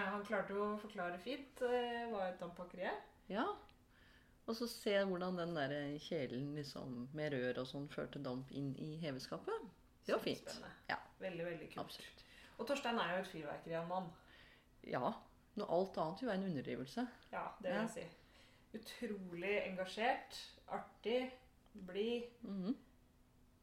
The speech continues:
Speaker 1: Jeg vil si han er en stor ressurs både for bygda og for de gamle bygningene som er der.
Speaker 2: Ja, det er han.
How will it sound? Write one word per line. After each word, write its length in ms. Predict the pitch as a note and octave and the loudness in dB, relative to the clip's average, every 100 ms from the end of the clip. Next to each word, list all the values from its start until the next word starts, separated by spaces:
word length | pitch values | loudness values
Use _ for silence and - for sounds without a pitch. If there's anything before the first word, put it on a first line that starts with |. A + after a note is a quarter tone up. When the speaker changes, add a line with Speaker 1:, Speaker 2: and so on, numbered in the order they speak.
| - - - - | -20 -20 -20 -6
Speaker 1:
Jeg 100 | C#4+ | 0
vil 140 | G#3+ E3 | 2 2
si 60 | |
han 160 | C#3 D#3+ | -2 -2
er 140 | E3+ F3 | -4 -4
en 80 | |
stor 300 | F3 - F3 F#3 | -8 -12 -8 -6
ressurs 380 | G#3 F#3 - - | -4 -6 -8 -6
både 240 | F#3 E3+ | -4 -4
for 120 | F3 | -6
bygda 340 | E3+ E3 E3+ A3+ A#3 | -8 -6 2 4 4
og 80 | F#3 | 0
for 140 | - G#3 | -2 -2
de 60 | G3+ | 0
gamle 240 | F3+ E3+ | 0 -2
bygningene 440 | E3 D#3+ D#3+ D#3 D#3+ | -6 -6 -8 -10 -10
som 160 | - | -8
er 60 | D#3+ | -4
der. 160 | A#3 C4+ - | -2 -4 -4
Speaker 2:
Ja, 120 | A3 A3+ - - - - - | -2 -2 -6 -20 -20 -20 -10
det 120 | - | -4
er 140 | F#3+ | -2
han. 80 | D#3 | -2